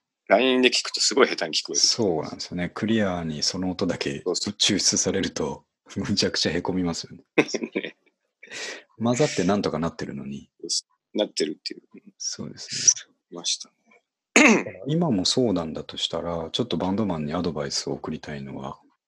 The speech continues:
Speaker 1: あ、
Speaker 2: ライン、
Speaker 1: はい。
Speaker 2: ライン取りもしといていいんですけど、
Speaker 1: うん。
Speaker 2: 自分たちでちゃんとこうね、あの、物販のところとかに、
Speaker 1: はい。
Speaker 2: あの、
Speaker 1: う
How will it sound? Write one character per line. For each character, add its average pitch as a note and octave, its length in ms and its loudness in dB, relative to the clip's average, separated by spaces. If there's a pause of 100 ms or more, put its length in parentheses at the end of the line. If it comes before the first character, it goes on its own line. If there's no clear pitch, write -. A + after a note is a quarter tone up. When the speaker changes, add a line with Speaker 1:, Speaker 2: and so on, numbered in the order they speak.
(160)
Speaker 1:
あ、 A#2+ 160 2
Speaker 2:
ラ G#2+ 120 0
イ A#2+ 140 2
ン、 - 20 4
Speaker 1:
は A#2 80 -2
い。 - 140 -12
Speaker 2:
ラ A2 220 -2
イ C3 60 0
ン C#3+ 100 2
取 C#3+ 200 4
り C#3+ 40 4
も C#3 120 4
し - 140 2
と D#3+ 140 2
い G2 80 0
て - 100 -4
い F2 60 0
い F2+ 40 0
ん E2+ 100 -2
で - 80 -10
す - 100 -4
け - 140 -10
ど、 D2+ 260 -6 (500)
Speaker 1:
う A2 60 -6
ん。 F#2+ 360 -10
Speaker 2:
自 G2 120 0
分 B2 160 2
た A2+ 120 0
ち - 120 -6
で - 240 -6 (380)
ち - 100 0
ゃ G#2 60 2
ん - 60 -2
と - 120 -14
こ C2+ 260 -4
う - 20 -6
ね、 F#2 240 -4 (180)
あ D#2+ 80 -6
の、 D2+ 120 -6
物 F2 180 -2
販 A2 140 0
の G#2 140 2
と G#2 120 -2
こ G#2+ 100 2
ろ G#2+ 80 0
と E2 100 -4
か - 120 -6
に、 C#2 100 -6 (580)
Speaker 1:
は E2+ 120 -8
い。 - 20 -6
Speaker 2:
あ - 0 -
の、 D2 120 -8
Speaker 1:
う - 20 -10